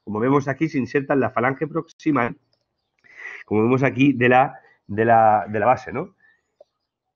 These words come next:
¿Qué papel biomecánico juega esta estructura, este plato o placa flexora?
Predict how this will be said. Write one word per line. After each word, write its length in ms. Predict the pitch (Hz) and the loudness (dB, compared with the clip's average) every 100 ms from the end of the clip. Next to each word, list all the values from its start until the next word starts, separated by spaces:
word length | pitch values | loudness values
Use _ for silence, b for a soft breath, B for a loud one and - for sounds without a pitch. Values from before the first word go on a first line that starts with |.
| _ _ _ _ _ _ _ _ _ _ _ _ _ _ _ - | _ _ _ _ _ _ _ _ _ _ _ _ _ _ _ -2
¿Qué 100 | 180 | 0
papel 540 | 214 185 185 139 104 | 2 2 2 0 -4
biomecánico 640 | 117 127 135 117 139 131 131 | -4 0 0 0 0 0 -2
juega 280 | 104 143 139 | 0 2 2
esta 480 | - 147 147 - _ _ - - | 2 2 2 -4 _ _ -20 -10
estructura, 640 | 123 117 117 113 139 131 | -10 -8 -10 -8 -4 -4
este 220 | 113 - | -4 -8
plato 560 | - - 135 143 143 127 | -10 -6 0 0 0 -4
o 200 | 131 117 | -4 -4
placa 280 | 135 131 131 | -2 -2 -4
flexora? 520 | - - 135 113 101 | -8 -8 -8 -8 -10